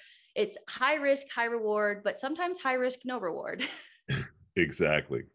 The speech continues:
Speaker 2: Great stuff. So what are some pearls that you can leave our listeners with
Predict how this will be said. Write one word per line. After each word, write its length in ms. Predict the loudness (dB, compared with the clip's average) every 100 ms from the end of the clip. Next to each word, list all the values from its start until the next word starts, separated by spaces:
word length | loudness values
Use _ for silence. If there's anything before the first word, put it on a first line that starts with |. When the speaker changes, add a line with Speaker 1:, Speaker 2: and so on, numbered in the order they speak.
| -12 -12 _ _ _
Speaker 2:
Great 200 | 2 2
stuff. 340 | 2 4 4 2 -8 -16 -16 -6
So 140 | 4
what 160 | 8 10
are 60 | 10
some 240 | 6 0
pearls 340 | 2 4 4 0
that 220 | -2 -2
you 100 | -4
can 400 | -4 -4 -4 0
leave 280 | 2 2 2
our 180 | 0
listeners 640 | 2 2 2 -4 -6 -6 -8
with 520 | -2 2 2 2